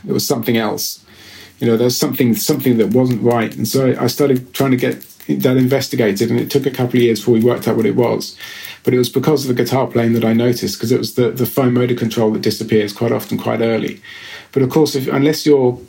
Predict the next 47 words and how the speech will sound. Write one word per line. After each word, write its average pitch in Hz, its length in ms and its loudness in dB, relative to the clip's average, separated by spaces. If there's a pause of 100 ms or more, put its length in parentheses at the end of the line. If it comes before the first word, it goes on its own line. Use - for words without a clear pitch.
using 147 440 2
your 123 120 2
fingers 123 420 2
or 117 120 4
you're 117 200 4
using 127 540 0
that 117 120 -2
sort 127 140 0
of 123 60 0
fine 127 200 0
motor 123 200 0
control, 120 220 -2
you 131 120 2
don't 135 180 -2
notice 147 400 0
it. - 220 -8 (1120)
So 120 280 0
it's 123 220 2
because 135 280 0
I 143 80 2
happened 127 240 0
to - 60 -6
be 117 220 2
f-, - 240 -10
really 135 280 4
f-, - 380 -8
fixated 123 680 0
and 123 100 4
really 123 260 4
understood 127 540 2
how 110 200 -2
things 120 280 2
should - 220 0
have 127 160 2
worked 104 480 0
and 120 100 2
how 117 140 0
they 113 120 4
weren't 123 300 2
working. 110 460 0
It's 131 260 -6
just 123 140 -6
like, 120 140 -2
"Okay, 110 200 0
something's 110 480 -2
not, - 340 -4
not 123 280 -2